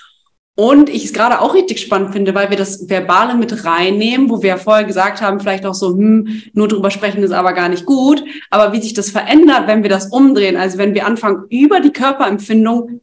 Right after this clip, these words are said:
dann auszusprechen. Also so, äh, also genau, wenn das Prinzip umgedreht ist, wir sprechen da ja auch von bottom up. Und dass das eben zwei fundamentale, glaub ich, Sachen sind, wie du schon auch grad schön gesagt hast, die einfach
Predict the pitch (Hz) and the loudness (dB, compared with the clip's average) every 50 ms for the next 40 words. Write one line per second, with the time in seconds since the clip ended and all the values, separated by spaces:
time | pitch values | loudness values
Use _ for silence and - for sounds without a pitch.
0 | _ - 214 226 240 254 233 - 208 214 226 233 226 233 - 220 - - - 175 | _ 0 2 2 2 0 -2 0 2 2 2 2 0 -4 -6 -6 -8 -6 -4 -2
1 | 175 175 175 185 170 170 170 170 175 190 185 196 190 180 185 196 196 196 185 190 | -2 -2 0 0 0 0 0 0 -2 -2 -2 -2 -2 -2 0 0 0 0 0 -2
2 | - - - - - _ _ - 196 202 190 190 190 - 208 202 190 185 185 202 | -6 -14 -16 -20 -20 _ _ -4 -2 -2 -2 -2 -2 -2 -4 -4 -4 -4 -2 0
3 | 214 202 196 202 202 208 202 - 214 202 208 220 214 226 240 240 226 - 185 180 | 0 0 2 0 0 -2 -2 -2 -4 -4 -4 -4 0 2 2 2 2 2 2 0
4 | 175 180 180 - 196 190 190 - - 208 196 208 185 190 190 156 196 - - 208 | 0 -2 -4 -8 -6 -6 -6 -4 -6 -6 -4 -2 0 0 0 -2 -4 -6 -4 -4
5 | 196 185 190 202 202 202 208 170 - 185 180 180 - - - - - - - - | -4 -2 -2 -2 -2 -2 -4 -4 0 0 0 0 -2 -8 -18 -20 -20 -20 -20 -20
6 | - - 180 190 185 196 190 190 208 214 214 214 - 214 214 196 202 196 - - | -10 -4 -2 -2 -2 -2 -2 0 0 0 0 0 -4 -4 -2 -2 -2 -2 0 0
7 | 196 202 208 214 214 - - 226 220 208 202 196 190 196 208 202 196 180 190 190 | 2 2 2 2 0 -2 -2 -2 -2 0 0 0 -2 0 -2 -2 -2 -2 -2 -4
8 | 180 190 - - 196 196 208 202 180 202 208 196 202 190 202 196 190 - - - | -4 -4 -4 -4 -4 -2 -2 -2 0 0 0 0 0 -2 -4 -4 -4 -6 -4 -6
9 | 202 196 208 196 196 - - - - - 220 202 190 180 190 202 202 202 196 - | -4 -4 -4 -6 -6 -8 -12 -8 -4 -2 0 0 0 0 -2 -2 -4 -6 -8 -6
10 | 208 190 151 180 180 190 185 - - | -4 -4 -4 -4 -6 -6 -8 -10 -12